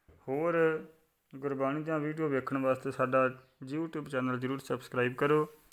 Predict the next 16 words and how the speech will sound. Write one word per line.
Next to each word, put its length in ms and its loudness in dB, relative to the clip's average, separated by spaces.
ਅਤੇ 180 -6
ਵੀਡੀਓ 280 -4
ਨੂੰ 180 -4
ਅਗਰ 180 0
ਸ਼ੇ-, 360 -2
ਅੱਗੇ 220 0
ਸ਼ੇਅਰ 260 2
ਕਰਕੇ 500 2
ਸਤਿਗੁਰੂ 380 -8
ਸੱਚੇ 280 -8
ਪਾਤਸ਼ਾਹ 380 -4
ਦੀਆਂ 180 -4
ਖੁਸ਼ੀਆਂ 380 -6
ਪ੍ਰਾਪਤ 340 0
ਕਰੋ 260 0
ਜੀ। 300 -2